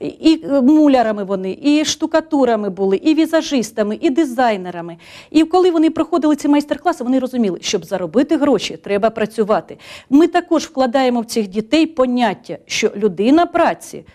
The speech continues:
завжди буде мати кошти. І от коли вони отримали ці гроші, записи, вони розуміли, чим більше коштів, чим більше майстер-класів, тим більше грошей і більше їх можна буде обміняти у крамниці подарунків.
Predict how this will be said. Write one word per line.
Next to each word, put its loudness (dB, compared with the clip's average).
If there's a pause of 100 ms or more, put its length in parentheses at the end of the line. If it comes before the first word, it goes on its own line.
завжди -2
буде 0
мати 0
кошти. -2 (480)
І 4
от 2
коли 4
вони 2
отримали 2
ці -2
гроші, 0
записи, -2 (220)
вони 2
розуміли, 2
чим 2
більше 2
коштів, -2
чим 0
більше 0
майстер-класів, 0
тим 2
більше 0 (280)
грошей -2 (180)
і 0
більше 2
їх -4
можна 0
буде 0
обміняти 2
у 0
крамниці -2
подарунків. -2